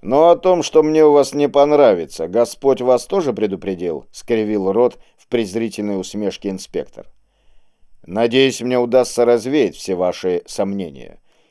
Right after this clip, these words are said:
Не желаете ли вначале осмотреть наш храм?» Кул сделал приглашающий жест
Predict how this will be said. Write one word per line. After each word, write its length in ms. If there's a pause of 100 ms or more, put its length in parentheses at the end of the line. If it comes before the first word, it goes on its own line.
(180)
Не 140
желаете 400
ли 80
вначале 440
осмотреть 560
наш 240
храм?» 480 (420)
Кул 300
сделал 340
приглашающий 840
жест 480